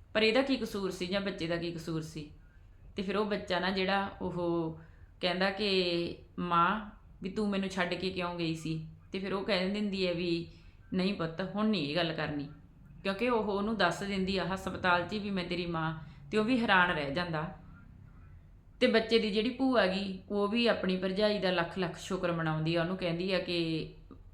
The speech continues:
"ਚੱਲ ਐਂ ਮੈਨੂੰ ਤਾਂ ਸੁੱਟਿਆ ਤਾਂ ਹੈ ਨਹੀਂ ਸੀ ਭਾਬੀ, ਪਰ," ਕਹਿੰਦੀ, "ਮੇਰੇ ਘਰ ਦੇ ਹਾਲਾਤ ਦਾ ਤੇ ਤੇਰੇ ਘਰ ਦਾ ਹਾਲਾਤ ਦਾ ਬਹੁਤ ਫਰਕ ਹੈ, ਵੀ ਮੈਂ ਤਾਂ ਚਾਹੁੰਦੀ ਵੀ ਹਨਾ,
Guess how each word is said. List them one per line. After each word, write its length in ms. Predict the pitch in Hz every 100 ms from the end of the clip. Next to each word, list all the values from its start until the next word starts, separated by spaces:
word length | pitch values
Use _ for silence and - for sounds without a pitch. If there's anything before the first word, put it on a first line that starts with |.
| -
"ਚੱਲ 220 | 196 185 185 185 -
ਐਂ 240 | 190 185
ਮੈਨੂੰ 300 | 190 185 185
ਤਾਂ 100 | 185
ਸੁੱਟਿਆ 340 | 190 185 - 226
ਤਾਂ 140 | 226
ਹੈ 180 | 196 180
ਨਹੀਂ 140 | 214
ਸੀ 140 | 214 190
ਭਾਬੀ, 420 | 214 202 196 220 - - - -
ਪਰ," 140 | 214
ਕਹਿੰਦੀ, 280 | 202 196 233
"ਮੇਰੇ 320 | 226 196 180
ਘਰ 160 | 190 214
ਦੇ 180 | 190 185
ਹਾਲਾਤ 340 | 185 165 165
ਦਾ 120 | 175
ਤੇ 120 | 170
ਤੇਰੇ 300 | 175 180 165 165
ਘਰ 80 | 196
ਦਾ 120 | 175
ਹਾਲਾਤ 340 | 170 170 165 160
ਦਾ 120 | 160
ਬਹੁਤ 260 | 156 165
ਫਰਕ 340 | 170 175 156 156
ਹੈ, 340 | 151 156 - - - -
ਵੀ 80 | 208
ਮੈਂ 180 | 208
ਤਾਂ 100 | 202
ਚਾਹੁੰਦੀ 640 | 196 190 180 214 214 196 - -
ਵੀ 280 | 190 185
ਹਨਾ, 240 | 185 196